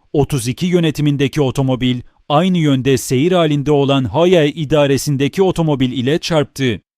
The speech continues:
Kaza sonucu bir ağır iki kişi yaralandı. Kazayı görenlerin durumu yüz on iki acil çağrı merkezine bildirmesi üzerine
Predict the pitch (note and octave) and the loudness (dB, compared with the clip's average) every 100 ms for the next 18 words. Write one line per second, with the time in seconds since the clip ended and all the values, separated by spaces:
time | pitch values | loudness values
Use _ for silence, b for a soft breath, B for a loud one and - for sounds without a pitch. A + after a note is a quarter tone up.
0 | _ _ - C3 A2+ C3+ C#3 C3+ B2 C3 | _ _ -4 -2 0 0 0 -2 -2 0
1 | B2 F2+ E3 E3+ D3+ D3 - C3 F#3+ F3+ | -2 0 0 2 0 0 -4 -8 -8 -6
2 | E3 F3 D#3 C#3 B2+ B2 A2+ A#2 E2+ _ | -4 -2 0 0 0 -2 -2 -4 -6 _
3 | _ _ - B2+ B2 A#2+ C#3+ D3 C#3+ C3+ | _ _ -4 -2 0 0 0 2 2 2
4 | B2+ B2+ B2 A#2 B2 A#2 A#2 A#2 b b | 0 0 -2 -2 -2 0 -2 -4 b b
5 | B2 C3+ - D#3 E3+ A2 A#2 A2+ - _ | -2 -2 -2 -2 -2 -2 -2 -4 -6 _
6 | C#3 B2 A#2+ E3+ - D3+ C#3+ C#3+ C3 - | -4 -2 -2 -4 0 0 2 0 -2 -2
7 | A2+ B2+ A#2+ A#2+ A2+ B2+ B2+ - F3+ B2+ | -4 -2 -2 -2 -2 -2 -2 -2 -2 0
8 | C#3 B2+ C3 B2 | 0 0 0 -2